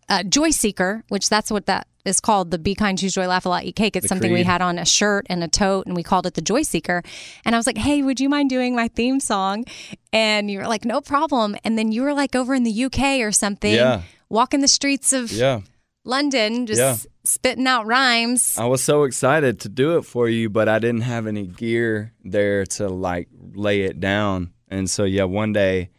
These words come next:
Speaker 2: I remember you being like, "Well, I need it by a certain date." And I was
Speaker 1: Yeah.
Speaker 2: like, "Oh, crap." <laughs> And, uh,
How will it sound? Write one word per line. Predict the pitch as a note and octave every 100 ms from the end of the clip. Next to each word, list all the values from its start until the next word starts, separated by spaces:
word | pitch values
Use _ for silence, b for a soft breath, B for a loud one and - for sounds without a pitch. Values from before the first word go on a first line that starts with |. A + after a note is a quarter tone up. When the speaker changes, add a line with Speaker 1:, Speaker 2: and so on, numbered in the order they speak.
| _ _ _ _ -
Speaker 2:
I |
remember | A2 B2 A#2
you | A2+
being | G#2+ A2 G#2
like, | F#2+
"Well, | A2+ C3+
I | A2+
need | C3 D3+
it | A#2+ A2 - _ -
by | G#2+ G#2+
a |
certain | G#2 A#2+ A2 F2 F2
date." | G2+ A#2+ A2 -
And | F#2+
I |
was | F#3 F3
Speaker 1:
Yeah. | F#2+
Speaker 2:
like, | - -
"Oh, | C3+ B2+
crap." | - C3 C3+ B2+ _
<laughs> | A#2 - - - - - - -
And, | A2+ G#2+
uh, | G#2+ G#2 F#2+